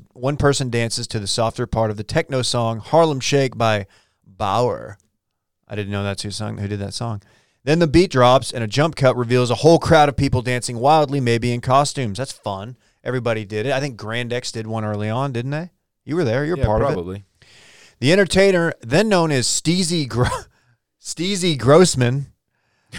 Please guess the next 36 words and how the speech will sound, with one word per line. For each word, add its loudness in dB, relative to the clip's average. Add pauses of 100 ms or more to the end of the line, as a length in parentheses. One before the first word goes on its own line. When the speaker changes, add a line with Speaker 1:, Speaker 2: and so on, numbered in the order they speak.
(420)
Speaker 1:
put 6
his 6
own 6
spin 2
on 0
the -2
meme. -2
In -4
Harlem 4
Shake 2
Poop, 4 (460)
set 4
in 4
the 0
interior 4
of 4
a 0
sparse 0
bathroom -2
with -6
a -4
shower 2
stall, 2 (400)
you -4
see 2
him 2
sitting 0
on -2
a -2
toilet, 2
pants 0
<laughs> -12
down 2
around 2
his -4
ankles. -2